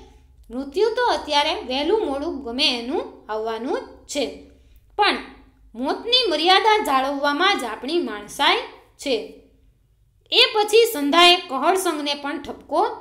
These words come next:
આપ્યો. ત્યાર પછી કહળસંગને પણ બધા ઠપકો આપે છે.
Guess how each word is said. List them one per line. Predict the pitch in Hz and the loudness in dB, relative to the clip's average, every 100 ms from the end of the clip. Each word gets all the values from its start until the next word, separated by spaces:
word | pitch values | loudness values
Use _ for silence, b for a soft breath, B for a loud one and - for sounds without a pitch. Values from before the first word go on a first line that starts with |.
| - | -4
આપ્યો. | 277 285 247 214 | -2 -2 -4 -4
ત્યાર | 277 320 311 | 0 2 2
પછી | 349 349 359 | -2 -2 -6
કહળસંગને | - - 247 285 - 370 381 | -10 -6 -2 -2 -2 -2 -2
પણ | 392 381 302 | -2 -4 -4
બધા | 262 269 | -2 -2
ઠપકો | 285 233 - - 392 - - | -2 -6 -10 -2 -2 -2 -8
આપે | 247 269 247 | -6 -2 -2
છે. | 226 208 - | -4 -8 -14